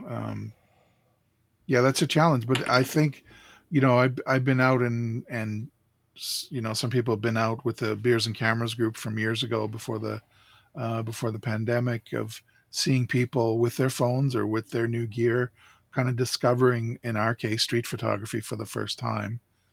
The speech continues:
and teaching them how to see. And that, those moments where you're there in that kind of moment of creation or discovery, um, when you start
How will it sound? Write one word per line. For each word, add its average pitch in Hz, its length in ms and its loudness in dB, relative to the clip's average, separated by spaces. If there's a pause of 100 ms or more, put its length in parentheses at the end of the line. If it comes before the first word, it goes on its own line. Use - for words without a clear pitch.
(280)
and 107 260 -6
teaching 143 400 4
them 107 360 -4 (140)
how 117 160 -4
to 113 100 0
see. 107 520 -4 (1500)
And 123 140 2
that, 113 220 2 (240)
those 123 320 2
moments 127 460 4
where 120 120 2
you're 117 180 2
there 113 380 4
in 104 120 -4
that 107 320 -4
kind 120 180 -2
of 110 60 -2
moment 107 300 -2
of - 100 -8
creation 107 600 -2
or 104 180 -2
discovery, 104 840 -2 (760)
um, 107 640 -4
when 110 160 -6
you 107 80 -4
start 110 420 2